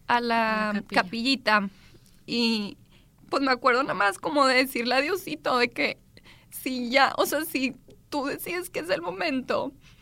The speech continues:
Speaker 1: está bien, pero danos fuerzas, o sea, danos todo lo que necesitamos para, pues, para, para que todo esté bien, ¿verdad? Entonces, por eso, la verdad es que sí es algo que me cuestiono,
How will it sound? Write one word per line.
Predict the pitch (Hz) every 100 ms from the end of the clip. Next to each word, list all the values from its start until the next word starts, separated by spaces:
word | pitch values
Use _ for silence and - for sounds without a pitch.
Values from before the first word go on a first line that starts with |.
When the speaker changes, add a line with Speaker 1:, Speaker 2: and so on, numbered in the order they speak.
| -
Speaker 1:
está | - 359 - 277
bien, | 339 381 403 294 320 - - 285 -
pero | 277 247
danos | 240 233 339
fuerzas, | - 349 381 539 554 - - 339 -
o | - -
sea, | 277
danos | 269 285 359 -
todo | 330
lo | 302 359
que | 370
necesitamos | 403 - 320 - - 269 381
para, | - - 320 262 208 - - - - - - - - - - -
pues, | 277 285
para, | - - 262 262 - - - -
para | 247 262 247 226 - 269
que | 233
todo | 254
esté | 311 - 339
bien, | 311 262 233 220
¿verdad? | 220 240 294 - - -
Entonces, | - 285
por | - 330
eso, | 320 320 349 - - _ - -
la | 285 269
verdad | 247 302
es | -
que | 330
sí | -
es | 254 247
algo | 285 -
que | 349
me | 294
cuestiono, | - - 233 - 240 214 226 294